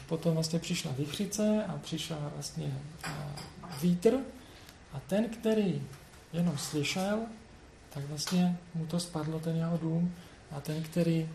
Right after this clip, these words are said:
podle toho tak jednal, tak vlastně jeho dům ob-, a, obstál. A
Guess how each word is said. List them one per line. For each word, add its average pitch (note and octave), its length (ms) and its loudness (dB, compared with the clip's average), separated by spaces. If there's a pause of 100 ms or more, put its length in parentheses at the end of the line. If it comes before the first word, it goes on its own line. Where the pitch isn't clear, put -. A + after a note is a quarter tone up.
podle E3 220 2
toho D#3+ 180 2
tak E3 260 -4
jednal, D#3 400 -2
tak D3 160 -6 (400)
vlastně D#3 260 -6
jeho D#3 200 -2
dům D#3+ 200 0
ob-, D#3+ 380 -4 (100)
a, D3 240 -2
obstál. D3 520 2 (1120)
A C3+ 320 -6